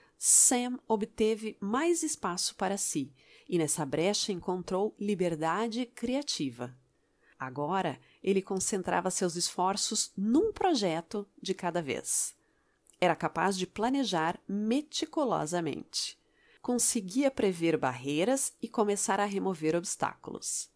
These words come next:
Em vez de correr pra lá e pra cá tentando fazer tudo,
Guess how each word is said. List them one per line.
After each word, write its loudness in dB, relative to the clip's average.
Em 6
vez 4
de -4
correr 0
pra -4
lá -4
e -4
pra -4
cá -4
tentando -2
fazer -6
tudo, 0